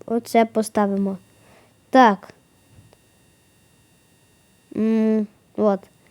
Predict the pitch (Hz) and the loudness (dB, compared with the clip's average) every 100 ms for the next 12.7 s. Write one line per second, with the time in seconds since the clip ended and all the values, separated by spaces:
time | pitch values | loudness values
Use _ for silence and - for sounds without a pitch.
0 | _ _ _ _ 214 214 202 202 214 277 | _ _ _ _ -4 0 0 0 4 4
1 | 330 294 285 285 294 285 311 294 - _ | 2 0 4 6 4 4 4 2 -6 _
2 | _ _ - - 240 269 262 - _ _ | _ _ -16 -4 2 4 2 -4 _ _
3 | _ _ _ _ _ _ _ _ _ _ | _ _ _ _ _ _ _ _ _ _
4 | _ _ _ 202 220 262 320 311 277 277 | _ _ _ 0 4 6 6 4 2 2
5 | 285 269 269 277 277 254 254 285 - 370 | 4 6 6 4 4 4 6 4 4 2
6 | 208 - - 214 214 262 349 349 294 262 | 0 -6 -4 0 4 6 8 8 8 6
7 | 262 262 254 254 269 285 294 247 254 247 | 4 2 2 0 4 4 4 2 0 0
8 | 247 240 285 247 233 202 196 190 - - | -2 2 2 2 0 0 0 -4 -8 -20
9 | - - - - - - - _ _ _ | -20 -20 -20 -20 -20 -20 -20 _ _ _
10 | _ 240 302 320 294 330 302 233 254 254 | _ 4 6 6 6 6 6 6 4 4
11 | 254 226 254 277 294 302 254 240 220 202 | 4 2 2 4 6 6 6 2 0 -2
12 | 202 208 202 214 208 214 | -4 -2 -2 0 2 0